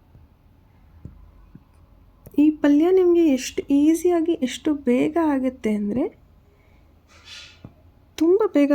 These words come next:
ಆಗುತ್ತೆ, ತುಂಬ ಈಸಿಯಾಗೂ ಕೂಡ ಇದೆ. ಈ ಈರುಳ್ಳಿ ಬೇಯೋದಕ್ಕೆ ಟೈಮ್ ತೊಗೊಳುತ್ತೆ ಬಿಟ್ಟರೆ, ಇನ್ನು ಎಷ್ಟು ಬೇಗ ಆಗುತ್ತೆ ಅಂದರೆ, ಈ ಈರುಳ್ಳಿನೇ ಒಂದು ಎರಡರಿಂದ ಮೂರು ನಿಮಿಷ ಬೇಯಿಸ್ಕೋಬೇಕಷ್ಟೇ.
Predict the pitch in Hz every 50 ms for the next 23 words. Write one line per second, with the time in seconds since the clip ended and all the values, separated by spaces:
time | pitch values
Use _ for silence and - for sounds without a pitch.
0 | 277 269 254 247 247 247 - - 370 440 - - 262 240 233 254 277 330 440 -
1 | - _ _ _ _ - 269 285 330 370 370 370 349 339 330 311 302 285 269 254
2 | 240 226 220 247 294 415 571 554 - _ _ _ _ _ _ _ _ _ _ -
3 | - _ _ _ _ _ _ _ _ _ _ _ _ _ _ _ _ _ _ _
4 | _ _ _ _ _ - - _ _ _ - 302 302 - 269 269 294 320 330 339
5 | 349 330 302 294 285 294 285 277 277 277 294 285 277 269 254 247 247 247 247 247
6 | 247 247 247 247 269 262 254 233 233 233 269 277 277 262 254 247 247 247 - 240
7 | - - - - _ - 311 302 302 - _ _ _ _ 339 - 214 240 254 277
8 | 294 302 285 269 247 233 214 214 226 - 226 214 214 233 285 302 - - 262 254
9 | 269 277 302 311 311 302 294 285 294 302 285 269 240 214 214 214 220 233 247 247
10 | 247 240 240 269 285 269 233 226 220 208 202 208 - - 311 302 233 214 214 -
11 | - - 214 214 202 196 196 190 196 - - - 294